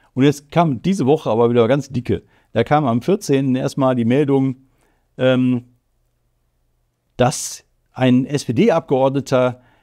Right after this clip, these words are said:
jetzt verlangt, dass doch bitte mal schnell irgendwie geklärt werden soll, wer jetzt da,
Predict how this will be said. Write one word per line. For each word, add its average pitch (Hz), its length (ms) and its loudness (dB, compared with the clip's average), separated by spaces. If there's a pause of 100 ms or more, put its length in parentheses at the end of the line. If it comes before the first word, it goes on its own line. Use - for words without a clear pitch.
jetzt 131 180 0
verlangt, 147 640 0
dass 127 220 -2
doch 123 260 -4
bitte 143 240 0
mal 123 140 0
schnell 147 340 0
irgendwie 143 320 -2
geklärt 135 380 -2
werden 123 240 0
soll, 117 320 2 (360)
wer 131 280 2
jetzt 131 240 0
da, 110 340 0